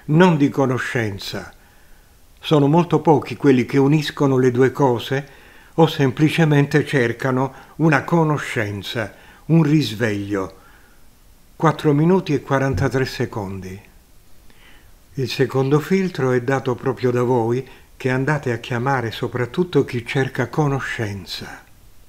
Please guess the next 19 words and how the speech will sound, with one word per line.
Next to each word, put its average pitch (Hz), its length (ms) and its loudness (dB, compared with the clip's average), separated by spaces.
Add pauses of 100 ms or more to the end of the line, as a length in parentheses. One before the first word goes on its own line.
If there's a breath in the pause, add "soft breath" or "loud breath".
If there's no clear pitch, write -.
(300)
Questa 143 520 0
non 151 280 2
è 143 300 -2 (600 soft breath)
una 139 260 4
cosiddetta 131 640 -2
medianità 123 640 -2
affettiva, 113 760 -4 (280 soft breath)
lo 123 180 2
abbiamo 123 400 0
già 120 160 0
detto. 110 680 -8 (220)
Difficilmente 139 1000 0
si 120 160 -6
possono 127 480 -4
presentare 123 640 -4
i 127 60 0
vostri 120 420 -2
cari 123 340 0
direttamente. 110 1040 -4